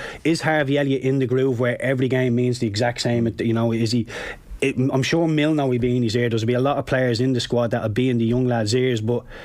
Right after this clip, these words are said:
for me, Liverpool don't have the bench to be able to swap and change. I think if Liverpool take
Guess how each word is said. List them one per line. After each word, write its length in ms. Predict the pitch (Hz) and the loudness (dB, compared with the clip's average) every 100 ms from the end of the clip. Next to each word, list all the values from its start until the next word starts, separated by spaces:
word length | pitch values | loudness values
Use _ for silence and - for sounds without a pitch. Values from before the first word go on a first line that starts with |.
| - - | -16 -16
for 160 | - 120 | -6 -2
me, 260 | 117 143 131 - | 0 2 0 -2
Liverpool 460 | 120 135 131 127 113 | 0 0 0 -2 0
don't 240 | 127 120 | 0 0
have 180 | 117 - | -2 -2
the 60 | |
bench 300 | 113 123 135 | -2 -2 -2
to 60 | 143 | 0
be 80 | 123 | 0
able 180 | 120 - | 0 -2
to 60 | |
swap 240 | 113 117 113 | -2 -2 -2
and 80 | 113 | -2
change. 280 | 113 113 | 0 0
I 60 | 110 | 0
think 180 | 127 120 | 0 0
if 80 | 117 | 0
Liverpool 460 | 135 135 131 123 | 0 0 0 0
take 340 | 120 123 120 | 0 -2 -2